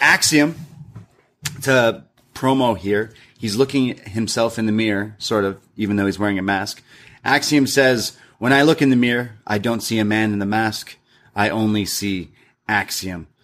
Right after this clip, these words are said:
And Axiom is my identity." And then it shows this comic book style of, like, a feud between him and Scripps and what's been going on there. And it shows that Scripps,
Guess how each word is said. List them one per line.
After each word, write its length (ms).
And 220
Axiom 640
is 240
my 220
identity." 720
And 120
then 80
it 100
shows 320
this 180
comic 500
book 180
style 680
of, 200
like, 200
a 60
feud 500
between 420
him 480
and 260
Scripps 540
and 120
what's 160
been 180
going 260
on 220
there. 400
And 720
it 200
shows 440
that 180
Scripps, 600